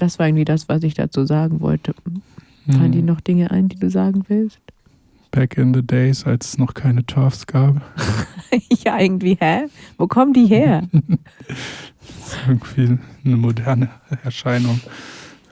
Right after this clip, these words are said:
Speaker 1: Naja, oder vielleicht sind's ja nicht eine moderne Erscheinung, sondern, äh, es ist eine Erscheinung der Frauenbewegung. Weil ich meine, die lesbische Zeitschrift ist natürlich ein queeres Projekt.
Speaker 2: Hm.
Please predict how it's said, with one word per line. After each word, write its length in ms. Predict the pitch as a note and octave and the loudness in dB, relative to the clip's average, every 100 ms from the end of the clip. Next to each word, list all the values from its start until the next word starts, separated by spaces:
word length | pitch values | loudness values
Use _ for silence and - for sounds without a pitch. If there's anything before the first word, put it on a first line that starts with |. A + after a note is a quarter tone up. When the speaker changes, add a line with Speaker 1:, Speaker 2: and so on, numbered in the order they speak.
| - | -6
Speaker 1:
Naja, 240 | G3+ G#3+ - | 0 0 2
oder 160 | G3+ G3 | 0 0
vielleicht 280 | A3 A3 | 2 0
sind's 160 | F#3 F#3+ | 0 0
ja 80 | G#3 | 0
nicht 180 | G3+ G3+ | 2 2
eine 80 | |
moderne 440 | F#3+ F#3 F#3+ G3+ - | 2 4 4 4 2
Erscheinung, 480 | E3 G3 G#3+ A3 F#3+ | 0 2 4 4 4
sondern, 400 | F3 E3+ D#3+ E3 - | 4 4 2 0 -2
äh, 140 | E3 | 0
es 140 | D#3+ - | 0 -2
ist 140 | - | 0
eine 240 | D#3+ D3+ D3+ | 2 2 0
Erscheinung 440 | - D3+ E3+ F3+ E3+ | -2 0 2 4 4
der 100 | D#3 | 2
Frauenbewegung. 880 | - A3+ A3 D#3 C#3 - - - D3+ | 4 4 6 4 -2 -4 -4 -4 -2
Weil 160 | D3+ D#3+ | 0 0
ich 120 | E3 | 2
meine, 300 | E3+ D#3+ D#3+ | 4 4 4
die 80 | D#3 | 2
lesbische 480 | D#3 D#3+ - D#3+ D3 | 2 0 0 -2 -2
Zeitschrift 560 | - F#3 - E3+ - - | 2 0 0 -4 -4 -8
ist 160 | - | -2
natürlich 560 | D3+ - F3 D#3 D3 - | -4 0 0 2 -2 0
ein 160 | D3+ D3+ | -2 0
queeres 380 | G3 E3+ C3+ - | 2 2 2 -2
Projekt. 680 | - B2 D#3+ - - - _ _ _ | 0 2 2 0 -12 -16 _ _ _
Speaker 2:
Hm. 280 | C#3 C#3 A2 | 0 2 0